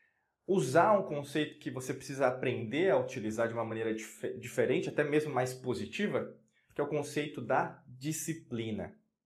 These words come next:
né? Disciplina é muito, ah, deturpado, porque o objetivo, na verdade, da disciplina é colocar em primeiro lugar, é você entender que existe uma série de fatores,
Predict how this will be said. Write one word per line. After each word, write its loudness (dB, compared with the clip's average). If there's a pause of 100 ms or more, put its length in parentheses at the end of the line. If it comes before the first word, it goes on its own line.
(240)
né? -8 (460)
Disciplina 2
é 6
muito, 4
ah, -6
deturpado, 2 (160)
porque -8
o -2
objetivo, -4
na -2
verdade, 2
da 2
disciplina -6
é -12
colocar -2
em -8
primeiro -2
lugar, 0
é 0
você -4
entender 0
que -6 (200)
existe -2
uma 0
série 4
de -6
fatores, -4